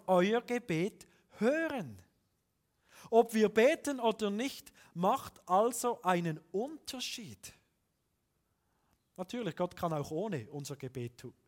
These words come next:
wirken. Macht er manchmal auch. Aber es gibt Dinge, die Gott nicht tut, nicht bewirkt, weil wir ihn nicht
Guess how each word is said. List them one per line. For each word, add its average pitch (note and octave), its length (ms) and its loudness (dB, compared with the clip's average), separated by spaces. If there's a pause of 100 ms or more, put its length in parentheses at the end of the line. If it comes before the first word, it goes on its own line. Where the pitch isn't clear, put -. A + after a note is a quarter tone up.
(160)
wirken. A#2 460 -10 (840)
Macht G3 280 -6
er C#3+ 60 -6
manchmal A#2+ 440 -10
auch. F#2+ 120 -18 (2000)
Aber G3 380 2 (380)
es - 220 -4
gibt - 420 -4
Dinge, B3+ 400 0
die G3+ 260 -6
Gott F#3+ 340 -2
nicht G3 460 -6
tut, C4+ 440 -8 (600)
nicht G3+ 460 -4
bewirkt, A#3+ 800 -2 (600)
weil D#3+ 320 0
wir G3+ 200 0
ihn E3 160 -4
nicht - 340 -10